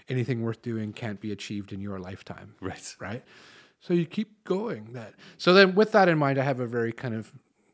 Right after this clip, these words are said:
Speaker 1: directly spiritual question, um,
Speaker 2: Sure.
Speaker 1: to do with prayer. One of the things we quote fairly often is Simone Weil, a Jewish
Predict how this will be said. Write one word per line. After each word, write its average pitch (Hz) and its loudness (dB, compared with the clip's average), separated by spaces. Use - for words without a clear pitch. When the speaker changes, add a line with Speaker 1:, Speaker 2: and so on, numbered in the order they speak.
Speaker 1:
directly 113 -6
spiritual 113 -10
question, 113 -8
um, 123 -2
Speaker 2:
Sure. 113 -4
Speaker 1:
to - -10
do 113 -8
with 113 -10
prayer. 117 -4
One 139 0
of 135 4
the 131 0
things 123 -2
we 123 -4
quote 117 -6
fairly 117 -6
often 113 -8
is 113 -8
Simone 117 -6
Weil, 113 -4
a 107 -8
Jewish 113 -6